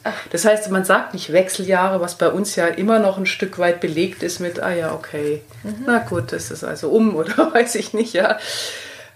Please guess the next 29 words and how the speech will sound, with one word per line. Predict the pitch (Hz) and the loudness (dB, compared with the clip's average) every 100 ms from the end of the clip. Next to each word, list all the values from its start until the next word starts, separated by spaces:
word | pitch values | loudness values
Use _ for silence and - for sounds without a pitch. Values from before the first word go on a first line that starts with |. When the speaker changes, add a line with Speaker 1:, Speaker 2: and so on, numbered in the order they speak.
| - | 0
Speaker 2:
Äh, | 196 180 165 | 4 4 2
ist | - | 0
mit, | 185 180 196 | -2 -2 0
mit | 190 180 | 0 0
Schwitzen | 185 185 - 254 - - 208 | -4 -4 2 2 4 2 4
und | 180 190 | 2 0
mit | 185 | 0
Unangenehmlichkeiten | 254 254 226 214 202 202 196 202 190 185 | 4 4 4 2 0 -2 -4 0 0 0
zu | 190 | -6
tun, | - 190 185 | -6 -4 0
sondern | 190 196 202 202 | 2 4 2 0
das | 233 320 | 0 0
ist | 320 - | -2 0
der | 285 | -2
zweite | - 285 285 | 4 4 4
Frühling | - 339 330 180 143 - _ _ | 0 2 4 2 0 -8 _ _
im | 175 170 160 160 | -8 -4 -2 -2
Speaker 1:
Mhm. | 160 | -4
Speaker 2:
Chinesischen. | - 165 151 143 - 165 | -4 -2 -2 -4 -8 -4
Der | 175 | 2
dritte | 202 240 254 | 2 2 -2
Frühling | - 240 247 | 2 4 4
ist | 226 - | 0 2
dann | 220 | 4
so | 214 | 4
um | 214 | 2
die | 226 | 0
siebzig | 285 - - - | 0 0 -6 -6
rum. | 139 139 | -10 -10